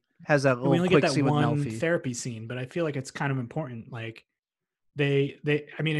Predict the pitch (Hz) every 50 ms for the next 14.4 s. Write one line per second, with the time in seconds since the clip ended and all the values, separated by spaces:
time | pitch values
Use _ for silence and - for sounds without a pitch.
0 | 160 165 180 185 180 - - 151 156 170 180 170 165 147 - 151 151 139 - 139
1 | 139 127 123 120 - - _ _ _ _ - _ _ - 143 139 135 123 135 165
2 | 214 220 180 180 185 185 185 175 147 156 196 190 151 113 117 113 120 120 123 127
3 | 123 117 120 - - - - - 165 165 151 160 135 135 147 143 139 135 131 135
4 | 135 131 135 127 117 135 135 127 127 120 110 117 123 120 - - 123 110 104 104
5 | - _ _ _ _ _ _ _ _ _ _ _ - 113 104 98 117 117 113 110
6 | 107 107 107 107 107 107 _ _ _ _ _ - 143 135 - - 147 139 131 -
7 | 139 131 127 123 117 120 120 120 - 131 120 117 110 - 135 117 110 107 - -
8 | - - _ _ _ _ _ _ _ _ _ _ _ _ _ _ _ _ - 151
9 | 131 139 135 127 123 127 123 120 - - 120 107 - - - - - - - -
10 | - - 139 - - 135 127 113 113 - - - - 139 113 104 92 - - -
11 | - _ - - - 143 156 139 165 202 214 202 202 202 190 165 175 165 - -
12 | 180 170 165 156 143 139 143 135 131 123 151 139 123 - 143 131 127 123 - 139
13 | 131 127 123 117 123 123 117 117 120 120 - - 127 123 120 123 127 127 127 127
14 | 123 120 127 120 117 117 -